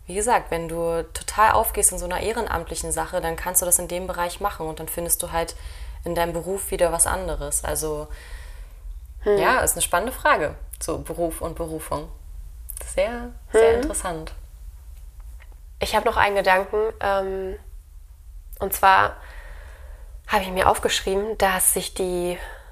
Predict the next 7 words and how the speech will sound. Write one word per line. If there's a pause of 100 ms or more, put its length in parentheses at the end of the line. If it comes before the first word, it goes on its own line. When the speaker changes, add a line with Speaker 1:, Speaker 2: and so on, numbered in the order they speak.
(140)
Speaker 2:
berufliche
Erfüllung
ja
auch
total
ändern
kann